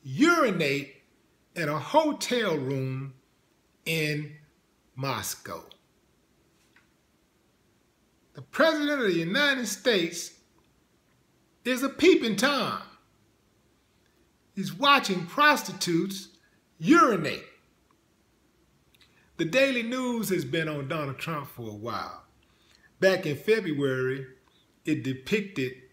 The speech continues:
Donald Trump with a N R A branded tape across his face, his mouth. And they also called him out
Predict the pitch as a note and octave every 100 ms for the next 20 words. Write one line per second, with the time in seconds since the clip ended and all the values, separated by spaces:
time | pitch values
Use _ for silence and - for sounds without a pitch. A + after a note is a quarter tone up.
0 | A#2 D#3 D3+ C#3 - - C3+ A#2+ - _
1 | _ _ _ _ _ _ _ _ C3 D3
2 | C3+ B2+ B2 B2+ - E3+ D#3+ D#3 D3 D3
3 | C#3 G#2+ D3+ D3 C#3+ B2 B2 - - _
4 | _ _ _ _ _ _ - G#3 D3 -
5 | - - - D3 C3+ - A#2 A2 - -
6 | G3 E3+ - - - - _ _ B2+ A#2
7 | C#3 D#3 - - - _ _ _ _ _
8 | _ _ _ _ - D3+ D3 C#3 C3 B2+
9 | - - _ _ _ C3+ D3+ G3 B3 A#3
10 | - D3 C3 B2 B2 - _ _ _ _
11 | _ - F3 D3 C3+ C#3 B2+ B2+ B2 C#3+